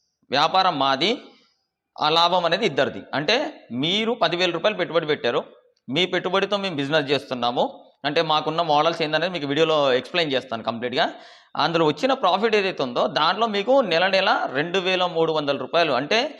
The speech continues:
ఇరవై మూడు పర్సెంట్ ఇంట్రెస్ట్ అవుతుంది. ఎందుకు ఇరవై మూడు పర్సెంట్ ఇస్తున్నామంటే ఇదే ప్రోడక్ట్ నేను ఆన్లైన్లో అమ్మినా కానీ, లేదా బయట ఎక్కడైనా షాప్ తీసుకొని రెంట్ కట్టుకుంటా ఓవర్‌హెడ్స్ అన్ని మెయింటైన్ చేసినా కానీ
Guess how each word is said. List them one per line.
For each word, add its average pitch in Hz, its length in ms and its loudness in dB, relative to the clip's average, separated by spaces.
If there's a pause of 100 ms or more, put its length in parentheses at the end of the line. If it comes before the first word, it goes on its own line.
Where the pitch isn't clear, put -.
(220)
ఇరవై 175 360 2
మూడు 180 240 -2
పర్సెంట్ 151 400 -2
ఇంట్రెస్ట్ 151 400 -2
అవుతుంది. 113 400 -2 (160)
ఎందుకు 214 380 0
ఇరవై 202 200 2
మూడు 196 200 -2
పర్సెంట్ 180 360 -2
ఇస్తున్నామంటే 143 600 -2 (540)
ఇదే 165 220 2
ప్రోడక్ట్ 214 320 0
నేను 208 220 0
ఆన్లైన్లో 190 460 2
అమ్మినా 180 340 2
కానీ, 170 340 2
లేదా 156 200 2
బయట 143 240 0
ఎక్కడైనా 175 200 0
షాప్ 156 340 -2
తీసుకొని 170 360 -2
రెంట్ 151 280 0
కట్టుకుంటా 165 380 0
ఓవర్‌హెడ్స్ 160 380 4
అన్ని 175 140 -2
మెయింటైన్ 147 380 0
చేసినా 143 280 0
కానీ 104 320 0